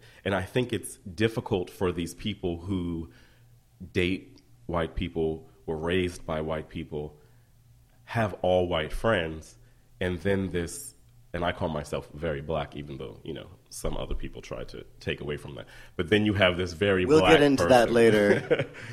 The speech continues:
Speaker 1: Then you have this very black person coming up to you, reminding you and your friends and your partner or spouse or boyfriend or girlfriend that you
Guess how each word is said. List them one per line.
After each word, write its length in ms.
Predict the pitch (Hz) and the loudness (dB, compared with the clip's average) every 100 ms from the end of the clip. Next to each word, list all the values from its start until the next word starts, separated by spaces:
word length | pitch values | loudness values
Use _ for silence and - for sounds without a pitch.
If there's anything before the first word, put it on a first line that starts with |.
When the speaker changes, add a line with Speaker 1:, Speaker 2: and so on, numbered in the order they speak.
| - - - | -18 -16 0
Speaker 1:
Then 140 | 117 | 4
you 120 | 131 | 6
have 180 | 135 107 | 8 6
this 160 | 104 87 | 4 2
very 300 | 95 110 98 | 4 6 4
black 400 | 80 98 92 - | 2 2 2 2
person 460 | 120 110 - 85 | 2 2 0 -4
coming 440 | - - 110 95 87 | -4 0 2 2 4
up 240 | 92 - - | 2 2 -2
to 100 | 98 | -6
you, 420 | 82 76 71 76 - - | -4 -6 -8 -10 -16 -18
reminding 840 | - 92 92 98 101 98 92 90 87 | -6 -4 2 2 4 2 -2 -4 -6
you 460 | 87 104 90 87 - | -4 -2 -2 -4 -4
and 240 | 85 82 | -6 -6
your 160 | 85 87 | -6 -8
friends 640 | - 107 98 90 85 82 - | -4 0 2 0 -4 -8 -8
and 180 | 85 85 | -6 -4
your 400 | 85 82 82 82 - - - - | -2 -2 -4 -8 -18 -20 -20 0
partner 320 | 113 - 90 | 2 2 0
or 160 | 82 82 | -2 -4
spouse 580 | - 95 90 87 - - | -2 2 2 0 -6 -8
or 140 | 82 | -8
boyfriend 440 | 78 92 90 95 | -2 -2 -2 -4
or 40 | 80 | -6
girlfriend 720 | 73 95 95 - 78 78 76 - - - - - - _ - - - _ - - _ - - - _ _ | -2 0 0 -2 -6 -6 -10 -20 -20 -20 -20 -20 -20 _ -20 -20 -20 _ -20 -20 _ -20 -20 -20 _ _
that 320 | 90 101 92 101 | -4 -2 -2 -4
you 760 | 95 120 113 107 104 104 90 | 0 2 4 2 -2 -4 -8